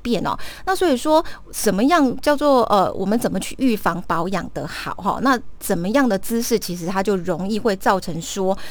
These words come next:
他的膝关节容易会这个退化出问题。那另外一方面就要请教吴医师，就是说，他如果已经退化了，那这个治疗方面该怎么办？那我想说，先我们讲一下，请吴医师稍微带一下，就是在预防方面，我们该怎么做比较好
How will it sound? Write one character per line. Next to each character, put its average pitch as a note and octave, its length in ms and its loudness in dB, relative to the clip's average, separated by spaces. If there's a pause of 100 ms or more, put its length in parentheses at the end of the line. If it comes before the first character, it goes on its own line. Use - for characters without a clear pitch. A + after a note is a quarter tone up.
(120)
他 A#3 160 2
的 B3 80 2
膝 G#3 220 -4
关 G#3 200 2
节 F3 200 -2
容 D#3+ 220 -6
易 F#3+ 180 -6
会 F3 300 0
这 D#3 100 -4
个 G2 420 -6
退 G3 200 -2
化 F3 200 -2
出 F3 220 -6
问 F3+ 180 -2
题。 - 400 -12 (200)
那 D#4+ 100 4
另 E4 160 2
外 D4+ 140 4
一 C#4+ 80 2
方 C#4 180 4
面 C4+ 140 4
就 A#3+ 100 2
要 A3+ 80 6
请 A3 160 -2
教 G3+ 160 2
吴 F3+ 160 -4
医 G3 80 -2
师， F#3+ 180 -6
就 F#3 60 -2
是 F#3 80 0
说， F#3 300 2 (320)
他 F#4+ 120 0
如 F#4+ 60 2
果 B3+ 140 4
已 - 40 -2
经 F#3 180 -4
退 - 260 0
化 - 240 -2
了， - 160 -8
那 B3+ 100 4
这 A#3 100 0
个 G#3 120 0
治 - 240 -4
疗 F#3 160 -4
方 E3+ 180 -4
面 E3 160 -2
该 D3+ 160 -4
怎 - 140 -8
么 - 200 -12
办？ - 160 0 (240)
那 D4+ 120 6
我 C#4 80 8
想 G#3 180 2
说， A3 160 0
先 C4 220 2
我 G#3 80 0
们 E3+ 180 -6
讲 - 240 -4
一 - 20 -4
下， G#3+ 220 2
请 F3 180 -6
吴 F3+ 80 -4
医 A3 80 -2
师 C4 200 -4
稍 C#4 160 2
微 G3+ 100 2
带 C4+ 220 0
一 F3+ 120 -2
下， G3 220 2
就 G#3+ 140 -2
是 G#3 260 -2
在 G#3+ 240 2
预 C4+ 160 0
防 E3 240 -4
方 F#3 240 0
面， G3+ 160 -2
我 D#3 40 -6
们 E3 120 -6
该 A3 160 0
怎 F#3 100 -8
么 D3 120 -8
做 - 240 -4
比 - 80 -12
较 E3 180 -4
好 - 260 -8